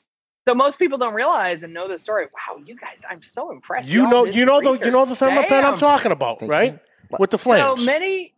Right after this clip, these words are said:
Speaker 1: many, many years ago. So many years ago, Thermapen only made basic ass colors. That's all. And, and by the way, um,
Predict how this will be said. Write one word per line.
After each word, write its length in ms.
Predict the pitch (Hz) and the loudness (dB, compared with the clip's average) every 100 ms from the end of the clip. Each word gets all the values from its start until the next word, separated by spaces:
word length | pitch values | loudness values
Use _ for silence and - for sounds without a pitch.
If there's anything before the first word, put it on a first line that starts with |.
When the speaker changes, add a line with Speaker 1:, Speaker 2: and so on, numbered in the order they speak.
| - | -8
Speaker 1:
many, 460 | 226 240 247 285 | 0 0 0 -2
many 280 | 269 254 262 | -4 -4 -4
years 300 | 247 240 214 | -2 -2 -2
ago. 180 | 170 131 95 _ _ _ _ _ - | -4 -10 -12 _ _ _ _ _ 0
So 300 | 185 175 170 | 2 4 2
many 480 | 185 202 240 254 247 | 0 -2 -2 -6 -6
years 280 | 214 202 | -4 -4
ago, 320 | 185 165 151 151 | -4 -2 -2 -4
Thermapen 580 | 202 214 202 202 175 156 151 - | -6 -6 -6 -6 -4 -6 -12 -8
only 580 | 170 196 208 190 165 151 | -6 -4 -4 -4 -4 -2
made 480 | 156 147 135 117 - _ | -2 0 -2 -6 -16 _
basic 380 | 160 156 170 143 | 2 2 0 -2
ass 300 | 131 123 - | 0 0 -2
colors. 280 | 135 120 - _ | 0 0 -2 _
That's 140 | 131 160 | -4 0
all. 260 | 131 - _ _ - - - - | 0 -4 _ _ -20 -20 -20 -2
And, 120 | 190 190 | 0 2
and 300 | 208 220 214 | 2 2 2
by 140 | 294 | 2
the 80 | 254 | 2
way, 260 | 196 151 - | 0 -2 -6
um, 340 | 196 185 196 | -8 -8 _